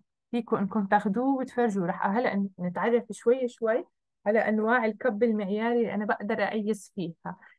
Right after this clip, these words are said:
هاي البطاطا الحلوة بعد ما تتقطع قد إيه بتكون كب، ونفس الشيء فيكم تسقطوها على القرع بعد ما تعملوه. طبعًا بدنا نعرف شغلة، إنه إحنا القياس دائمًا عنا، الحصص الغذائية دائمًا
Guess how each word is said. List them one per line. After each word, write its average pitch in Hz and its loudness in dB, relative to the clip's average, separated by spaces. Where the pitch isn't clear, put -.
هاي 226 6
البطاطا 233 4
الحلوة 226 0
بعد 202 2
ما 208 -2
تتقطع 208 -4
قد 180 -2
إيه 233 4
بتكون 226 0
كب، 208 2
ونفس 330 0
الشيء 302 0
فيكم 285 -2
تسقطوها 240 0
على 202 4
القرع 254 2
بعد 247 4
ما 196 2
تعملوه. 202 -2
طبعًا 208 0
بدنا 208 0
نعرف 285 2
شغلة، 214 -2
إنه 196 -2
إحنا - -4
القياس 247 0
دائمًا 226 4
عنا، 208 -2
الحصص 269 -6
الغذائية 220 0
دائمًا 196 -4